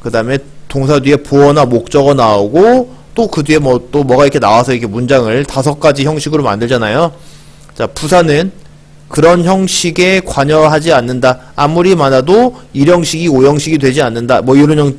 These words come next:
요런 얘기로 알아들으면 되겠네요. 뭐, 여하튼 간에, 자, 투부정사가 부사적인 용법으로 쓰였을 경우에는 시험 문제가 대부분이 해석 문제예요.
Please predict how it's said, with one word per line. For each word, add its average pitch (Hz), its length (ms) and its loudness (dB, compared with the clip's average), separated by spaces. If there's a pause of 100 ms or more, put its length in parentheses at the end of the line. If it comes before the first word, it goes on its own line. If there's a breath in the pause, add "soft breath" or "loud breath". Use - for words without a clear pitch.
(120)
요런 139 500 0
얘기로 123 460 2
알아들으면 120 380 0
되겠네요. 120 600 -2 (1120 loud breath)
뭐, 127 180 0
여하튼 180 380 2
간에, 151 480 -2 (400 loud breath)
자, 104 220 -2 (140)
투부정사가 208 1120 0 (180)
부사적인 180 600 0
용법으로 135 1500 0
쓰였을 208 460 -2
경우에는 143 640 -2 (420 loud breath)
시험 233 360 -2
문제가 214 340 0
대부분이 156 720 -2 (320)
해석 247 320 2
문제예요. 107 680 0